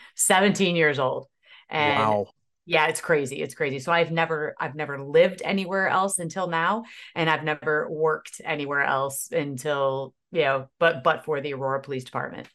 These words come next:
Speaker 2: Wow. And, and that's a good size agency. I mean, a lot of people,
Speaker 1: Yeah.
Speaker 2: you, I know, you know, Kristen, but a lot of, most departments are not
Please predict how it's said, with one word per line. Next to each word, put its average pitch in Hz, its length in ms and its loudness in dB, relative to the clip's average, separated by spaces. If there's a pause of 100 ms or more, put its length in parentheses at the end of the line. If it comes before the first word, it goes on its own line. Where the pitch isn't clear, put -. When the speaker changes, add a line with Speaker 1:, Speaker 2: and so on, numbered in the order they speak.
(140)
Speaker 2:
Wow. 98 400 -6
And, 131 220 0
and 135 220 0
that's 151 300 2
a 330 100 6
good 127 200 4
size 104 280 0
agency. 110 520 -4
I 98 40 -8
mean, 135 160 0
a 120 60 4
lot 139 180 4
of - 40 2
people, 262 200 2
Speaker 1:
Yeah. 480 60 4
Speaker 2:
you, 131 260 -2
I 139 160 2
know, 139 100 0
you 131 220 -2
know, 104 220 -6
Kristen, 110 400 -8
but 110 100 2
a 107 60 4
lot 120 220 2
of, 127 220 -2 (560)
most 143 380 2
departments 143 420 0
are 131 160 -4
not 123 300 -4